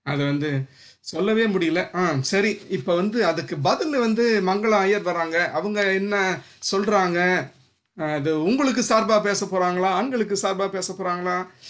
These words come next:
இல்ல வந்து ம-, ஆ, ஆ,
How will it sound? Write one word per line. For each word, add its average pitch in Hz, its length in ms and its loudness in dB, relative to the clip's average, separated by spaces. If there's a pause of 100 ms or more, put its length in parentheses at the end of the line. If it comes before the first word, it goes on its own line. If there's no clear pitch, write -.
(200)
இல்ல 190 220 2
வந்து 190 280 2 (960)
ம-, 165 640 -2
ஆ, 180 80 -4 (720)
ஆ, 165 280 -2